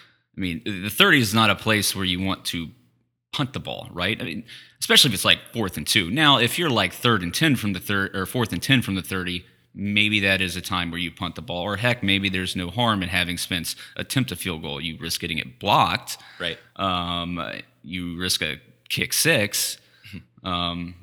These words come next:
Speaker 1: but m-, maybe why not give it a try then? But I, I think if we're anything like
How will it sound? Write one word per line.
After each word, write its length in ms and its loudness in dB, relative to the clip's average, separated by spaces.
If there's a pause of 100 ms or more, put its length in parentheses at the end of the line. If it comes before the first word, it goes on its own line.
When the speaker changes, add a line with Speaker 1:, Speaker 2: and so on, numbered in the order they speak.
(140)
Speaker 1:
but 320 -4
m-, 260 -2
maybe 360 6
why 200 4
not 280 0
give 140 -6
it 60 -4
a 60 -6
try 260 -2
then? 320 -2
But 220 -4
I, 220 0
I 40 -2
think 220 6
if 160 -2
we're 120 -2
anything 540 -2
like 240 -2